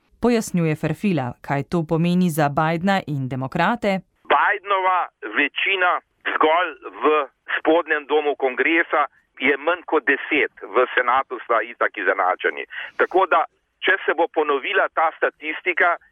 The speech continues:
Speaker 2: je zelo verjetno, da bo Biden ostal brez večine, tako v senatu kot v predstavniškem domu.
Speaker 1: V tem primeru bo konec celotno Bidenovo agendo.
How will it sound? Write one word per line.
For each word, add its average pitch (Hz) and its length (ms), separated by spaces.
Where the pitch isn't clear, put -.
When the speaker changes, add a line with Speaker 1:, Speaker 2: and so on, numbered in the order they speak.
Speaker 2:
je 156 160
zelo 151 280
verjetno, 143 680
da 151 140
bo 139 200
Biden 147 560
ostal 135 480
brez 147 240
večine, 127 500
tako 170 320
v 156 160
senatu 139 480
kot 123 240
v 117 160
predstavniškem 160 800
domu. 160 320
Speaker 1:
V 160 320
tem 185 240
primeru 226 440
bo 208 200
konec 214 400
celotno 208 560
Bidenovo 139 480
agendo. 151 480